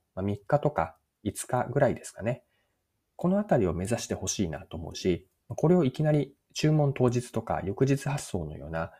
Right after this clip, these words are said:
他のお店よりも優れたレベル、まあ、つまり強みとはいかなくてもいいんですが、うんと、他のお店と同じくらいのレベルには目指してほしいなと。これがマイナスをゼロにするという感覚です。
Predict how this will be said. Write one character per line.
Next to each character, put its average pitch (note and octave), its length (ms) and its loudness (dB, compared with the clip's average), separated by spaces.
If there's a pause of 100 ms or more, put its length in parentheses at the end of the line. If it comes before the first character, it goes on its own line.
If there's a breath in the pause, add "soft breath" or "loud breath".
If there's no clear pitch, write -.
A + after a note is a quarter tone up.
(180 soft breath)
他 - 240 4
の D3+ 260 0 (680)
お A#2+ 60 0
店 B2 220 4
よ B2+ 120 8
り F2 80 0
も F2+ 220 -2 (120)
優 C#3+ 100 4
れ C#3+ 120 4
た D2+ 120 -2
レ D2 120 -8
ベ D2 100 -6
ル、 D2 160 -12 (160)
ま - 60 -2
あ、 - 40 0
つ - 140 -6
ま A#2+ 80 2
り F2 100 0
強 - 280 0
み F3+ 120 2
と D3+ 120 0
は - 100 -2
い G2 60 -6
か C3 100 0
な D3+ 120 4
く - 80 -8
て - 80 0
も C#2 120 -6
い F#2 60 -6
い F#2 40 -2
ん F2+ 60 -6
で - 80 -18
す - 140 -12
が、 G2+ 180 0 (800 soft breath)
う G2 160 -4
ん F2 80 -6
と、 F2 100 -6 (520)
他 F3 300 0
の F3 200 0
お C#3+ 40 2
店 D3+ 200 0
と G#2+ 180 0
同 C#3 100 0
じ G3 160 4
く G#3 100 0
ら G3+ 80 4
い E3 80 0
の G#2 120 0
レ F#2+ 100 0
ベ G#2 100 -2
ル B2 60 0
に E3 80 2
は C3 80 0
目 F2 100 -6
指 G2+ 140 -6
し - 40 -12
て - 80 -6
ほ E2+ 100 -6
し F2+ 180 -4
い E2 40 -6
な C2+ 120 -10
と。 - 120 -20 (640)
こ - 100 -4
れ E3 100 4
が D#3+ 160 4
マ C#3+ 140 6
イ C#3+ 60 6
ナ C#3+ 100 4
ス - 100 -2
を B2+ 100 6
ゼ B2+ 140 2
ロ G2+ 100 -2
に D#2+ 100 -8
す - 120 -8
る F#2 80 -2
と A#2+ 120 2
い A2+ 60 6
う G#2 40 2
感 F#2+ 160 -8
覚 - 200 -10
で - 80 -10
す。 - 200 -14